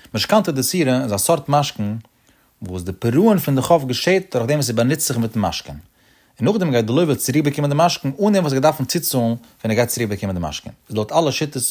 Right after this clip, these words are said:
מעג זיך דער מלווה באנוצן מיט דעם משכן, אפילו באסר דער מסלקה. עס מיינט, אפילו תומאס דער לויוה האט ער רעכט, מסלק צו זיין, דער חוב אין דער מיט. למשל, ביי דער פאל, וואס עס אים געבן פון די יינגל, וואס ער געבן פינף דאלער פאר זיין חבר, און ער באקומט דאס סעט פון קוגלעך,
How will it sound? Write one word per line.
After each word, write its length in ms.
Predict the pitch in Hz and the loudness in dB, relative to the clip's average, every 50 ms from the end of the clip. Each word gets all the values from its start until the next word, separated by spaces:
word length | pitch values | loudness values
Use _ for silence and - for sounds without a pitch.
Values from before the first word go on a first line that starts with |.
| - - _ _ _ _ - | -6 -10 _ _ _ _ 0
מעג 220 | 101 123 160 165 | 2 2 2 2
זיך 140 | 151 151 127 | 2 0 0
דער 100 | 120 117 | 2 4
מלווה 240 | 120 139 147 135 117 | 4 4 4 4 4
באנוצן 380 | 117 117 127 131 - - 120 | 2 2 2 2 0 0 0
מיט 80 | 113 104 | 0 0
דעם 100 | 107 110 | 2 2
משכן, 360 | 120 123 120 - - 120 101 | 2 2 2 0 -4 -4 -4
אפילו 300 | 92 - - 143 127 107 | -4 -2 0 0 0 0
באסר 340 | 104 104 110 110 - - 98 | 0 0 -2 -2 -2 -2 -4
דער 100 | 90 92 | -4 -4
מסלקה. 400 | 90 85 85 82 76 76 - 110 | -4 -2 -4 -4 -6 -6 -8 -8
עס 300 | 131 - _ _ - - | -10 -10 _ _ -10 -8
מיינט, 120 | 113 - | -6 -4
אפילו 200 | 104 - 147 147 | -2 0 0 0
תומאס 260 | 131 - 131 127 117 | 0 0 0 0 2
דער 80 | 110 117 | 2 2
לויוה 260 | 127 131 120 113 107 95 - - - - | 2 2 0 0 -4 -6 -8 -14 -4 0
האט 180 | - - - 143 | 0 2 2 2
ער 60 | 139 | 0
רעכט, 140 | 131 - - | 0 0 -2
מסלק 380 | 110 - - 139 135 127 113 | -2 0 2 2 2 2 2
צו 140 | - - 113 | -2 -4 -2
זיין, 180 | 107 110 107 104 | 0 0 0 -2
דער 100 | 104 - | -2 -2
חוב 180 | - 110 98 | -2 -2 0
אין 80 | 95 92 | 0 -2
דער 100 | 90 87 | -4 -4
מיט. 240 | 82 82 120 143 - - _ _ _ _ _ _ - - - - | -4 -6 -6 -8 -12 -20 _ _ _ _ _ _ -20 -20 -16 -10
למשל, 500 | - 101 104 110 117 123 120 - 151 147 113 | -6 -2 0 0 0 0 0 0 0 0 0
ביי 120 | 104 98 | 0 -2
דער 100 | 95 95 | -2 2
פאל, 100 | 92 120 | 2 4
וואס 160 | 127 117 110 | 2 2 0
עס 80 | - - | -2 -2
אים 80 | 104 | -2
געבן 260 | 104 104 117 113 101 95 | 0 2 0 0 0 -2
פון 100 | 101 95 | -2 0
די 60 | 101 | 2
יינגל, 240 | 107 120 131 135 151 | 2 2 2 2 0
וואס 200 | 139 104 - 107 | -2 -4 -4 -4
ער 60 | 101 | -4
געבן 280 | 98 107 120 113 107 | -2 0 0 0 0
פינף 240 | 98 - 117 107 101 | -2 -2 -2 -2 0
דאלער 260 | 95 104 104 104 101 | 0 0 0 0 0
פאר 140 | 95 - - | -2 -4 -4
זיין 120 | 90 90 87 | -4 -4 -2
חבר, 300 | 92 123 127 135 156 170 165 - _ _ _ _ _ | 2 2 2 2 2 -2 -6 -8 _ _ _ _ _
און 80 | - 101 | -8 -6
ער 40 | 92 | -6
באקומט 320 | 90 101 - 131 120 110 | -4 -4 -2 0 0 0
דאס 120 | 95 92 | -2 -2
סעט 180 | - 123 110 - | -2 -2 -2 -2
פון 100 | - 104 | -4 -6
קוגלעך, 480 | 98 - 117 113 127 151 170 - - | -4 -2 -2 0 0 -2 -2 -4 -8